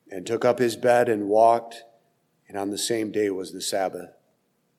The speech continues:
The Jews therefore said unto him that was cured, 'It is the Sabbath day. It is not lawful for thee to carry thy bed.' He answered them,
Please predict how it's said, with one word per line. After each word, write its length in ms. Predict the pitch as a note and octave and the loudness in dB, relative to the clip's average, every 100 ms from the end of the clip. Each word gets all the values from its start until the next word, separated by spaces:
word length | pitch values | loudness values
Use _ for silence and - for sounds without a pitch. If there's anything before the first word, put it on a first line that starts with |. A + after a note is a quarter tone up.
| _ _ _ _ _ _ _ _ _ _ _ - - - - _ - | _ _ _ _ _ _ _ _ _ _ _ -20 -20 -20 -20 _ -12
The 100 | A2+ | 0
Jews 300 | C3+ D#3+ D#3 | 8 8 10
therefore 400 | C#3 C3+ C#3 B2+ | 6 8 6 6
said 260 | - C#3+ | 6 8
unto 220 | C#3 C3 B2+ | 6 4 0
him 220 | C3 C3 | 0 0
that 180 | B2+ B2 | 0 -2
was 160 | A2+ | -4
cured, 560 | - - C#3+ A#2+ A2+ A2 | -4 4 6 8 6 4
'It 200 | G#2+ B2 | 0 2
is 200 | B2 G#2+ | 2 0
the 100 | A#2 | -2
Sabbath 540 | - C#3 C#3+ C#3+ A2 | 4 6 6 4 2
day. 460 | A#2 G#2+ F#2+ E2 - _ _ _ _ _ _ | 0 2 0 -4 -12 _ _ _ _ _ _
It 100 | A#2+ | 0
is 140 | A2+ | 2
not 260 | G#2+ G#2+ G2 | 2 0 2
lawful 460 | G#2 B2 C#3 C#3+ C3 | 8 8 8 6 4
for 180 | B2 | 2
thee 160 | G#2+ G#2+ | 0 0
to 120 | G2+ | 0
carry 360 | - C3 B2 A2+ | -2 0 2 2
thy 200 | G#2 G2+ | 0 -2
bed.' 500 | A2 A2+ G2+ F2 - _ _ _ _ _ _ _ _ _ _ _ _ _ _ | 0 2 0 -4 -16 _ _ _ _ _ _ _ _ _ _ _ _ _ _
He 160 | A2 | 0
answered 360 | A#2+ A#2+ A#2 F#2 | 0 0 -4 -2
them, 360 | G#2 F#2+ E2 | -2 -4 -8